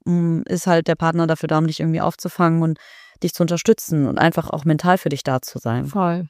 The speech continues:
Speaker 2: Ja, das sehe ich genauso. Was ich jetzt grad noch für einen Punkt habe, den ich gern ansprechen würde,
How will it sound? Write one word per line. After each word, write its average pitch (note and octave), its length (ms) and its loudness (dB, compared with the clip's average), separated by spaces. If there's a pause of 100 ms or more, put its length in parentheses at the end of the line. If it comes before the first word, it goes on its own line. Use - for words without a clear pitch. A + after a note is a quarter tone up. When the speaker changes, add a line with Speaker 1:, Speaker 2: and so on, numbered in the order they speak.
(120)
Speaker 2:
Ja, G#3+ 140 0 (120)
das - 180 -8
sehe F#3 100 -4
ich - 80 -10
genauso. E3+ 500 -2 (420)
Was F#3 120 -8
ich G#3+ 100 0
jetzt - 160 0
grad A#3 140 -2
noch A3 100 2
für - 120 -2
einen G3+ 100 2
Punkt G#3+ 280 0
habe, G#3 180 -6
den G3+ 100 0
ich G3 100 -2
gern G#3 180 -2
ansprechen G3+ 640 -2
würde, G3+ 260 4